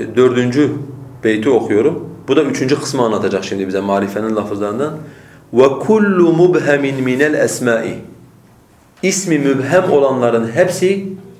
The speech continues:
ismi mübhem olanların hepsi dedi, bunlar umumiyet ifade eden lafızlardandır. Üçüncüsü o zaman nedir?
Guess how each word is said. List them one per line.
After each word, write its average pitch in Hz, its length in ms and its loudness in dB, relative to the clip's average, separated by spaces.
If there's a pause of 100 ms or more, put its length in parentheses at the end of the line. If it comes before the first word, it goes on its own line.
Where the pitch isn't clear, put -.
(400)
ismi 165 340 0
mübhem 120 440 0
olanların 107 540 0
hepsi 165 540 0 (360)
dedi, 139 320 2 (480)
bunlar 135 320 2 (480)
umumiyet 135 440 2
ifade 131 320 2
eden 123 280 0
lafızlardandır. 98 800 -2
Üçüncüsü 117 420 -4
o 160 80 6
zaman 147 300 0
nedir? 180 320 0